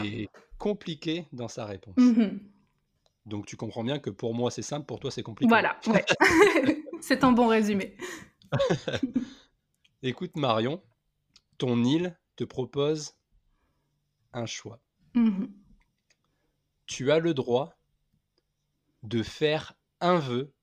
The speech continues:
Speaker 1: qui
Speaker 2: Hmm.
Speaker 1: sera exaucé. Un seul et unique vœu, et il doit te concerner. Tu vois, tu peux pas simplement souhaiter la paix dans le monde ou qu'il n'y ait plus de maladies. Il faut vraiment que ce soit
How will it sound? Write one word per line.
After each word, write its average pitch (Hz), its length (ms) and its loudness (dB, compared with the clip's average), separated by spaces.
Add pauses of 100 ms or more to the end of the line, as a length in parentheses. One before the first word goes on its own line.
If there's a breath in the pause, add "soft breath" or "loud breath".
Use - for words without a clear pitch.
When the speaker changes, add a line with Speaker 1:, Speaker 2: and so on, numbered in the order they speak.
(300)
Speaker 1:
qui - 80 -6
Speaker 2:
Hmm. 370 160 0
Speaker 1:
sera 254 240 2
exaucé. - 540 -8 (960)
Un 170 140 4
seul 170 340 -2
et 143 40 4
unique 127 320 0
vœu, 117 260 -8 (720)
et 131 120 2
il 135 60 2
doit 143 260 2
te 170 120 -6
concerner. 127 600 -6 (180)
Tu - 120 -10
vois, 120 240 -2
tu - 140 -16
peux 113 160 -6
pas 147 320 0
simplement 135 580 -6
souhaiter 135 500 -6
la 117 180 -6
paix 135 280 0
dans 123 140 2
le 120 80 0
monde 127 480 -2 (280)
ou 120 60 -8
qu'il 113 200 -6
n'y 110 120 0
ait 110 60 -2
plus 143 240 -6
de 131 80 -4
maladies. 120 680 -4 (640)
Il 113 100 -12
faut - 140 -8
vraiment 127 420 -2
que - 60 -14
ce 117 140 -12
soit 143 420 -8